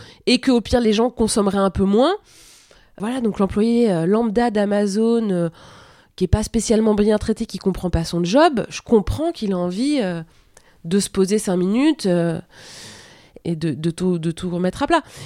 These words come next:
Maintenant, il y a encore deux facteurs, à mon sens, qui sont très importants.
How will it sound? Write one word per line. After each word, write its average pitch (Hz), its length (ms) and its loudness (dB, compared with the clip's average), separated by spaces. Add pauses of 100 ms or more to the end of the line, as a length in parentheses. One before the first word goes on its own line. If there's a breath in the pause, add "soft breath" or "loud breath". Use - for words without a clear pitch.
(140 loud breath)
Maintenant, 254 520 4
il 285 100 2
y 233 60 6
a 226 80 8
encore 247 260 2
deux 262 200 -2
facteurs, 262 500 0
à 214 80 2
mon 208 160 0
sens, 294 720 0
qui 214 120 -6
sont 233 200 -2
très 202 220 -4
importants. 240 680 0